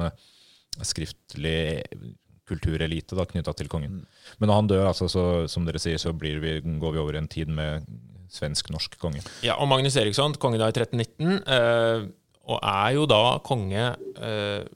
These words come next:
Speaker 3: en stund, såpass lenge at han får jo sett da, da det som er, eh, en veldig stor tragedie. For
Speaker 2: Ja.
Speaker 3: den som, eh, kanskje kjenner sin historie, vet jo da at i tretten førtini så skjer det noe veldig stort.
Speaker 2: Ja,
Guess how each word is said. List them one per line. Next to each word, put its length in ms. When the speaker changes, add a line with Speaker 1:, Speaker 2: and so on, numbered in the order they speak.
Speaker 3:
en 120
stund, 360
såpass 480
lenge 240
at 220
han 100
får 220
jo 100
sett 320
da, 160
da 160
det 240
som 240
er, 320
eh, 1000
en 140
veldig 240
stor 240
tragedie. 400
For 100
Speaker 2:
Ja. 120
Speaker 3:
den 80
som, 340
eh, 180
kanskje 360
kjenner 140
sin 120
historie, 360
vet 200
jo 60
da 240
at 100
i 60
tretten 260
førtini 480
så 160
skjer 200
det 100
noe 100
veldig 200
stort. 420
Speaker 2:
Ja, 80